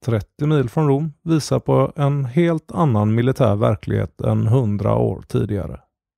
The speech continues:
I Livius skildring av trehundratalets krig finns hjältar som konsuln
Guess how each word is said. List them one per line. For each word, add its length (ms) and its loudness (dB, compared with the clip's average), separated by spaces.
I 40 0
Livius 720 2
skildring 560 2
av 220 2
trehundratalets 920 -2
krig 400 0
finns 320 -2
hjältar 560 -2
som 340 -4
konsuln 800 -2